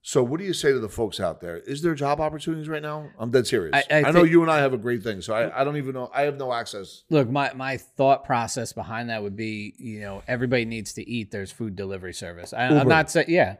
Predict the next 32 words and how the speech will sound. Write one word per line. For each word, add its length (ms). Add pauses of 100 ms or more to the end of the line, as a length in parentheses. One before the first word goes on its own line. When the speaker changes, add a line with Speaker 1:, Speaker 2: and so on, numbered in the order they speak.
Speaker 1:
Got 140
Speaker 2:
Uber 100
Speaker 1:
it. 80
Speaker 2:
Eats. 220
I'm 100
not 220
saying 220
that 140
that's 220
what 160
you 80
wanna 220
do, 320 (440)
but 140
I 140
know 280
people 440
that 260
are 160
starting 480
making 340
a 60
couple 320
extra 360
grand 460
a 60
month 460
just 240
renting 440
out 160
their 120
car 360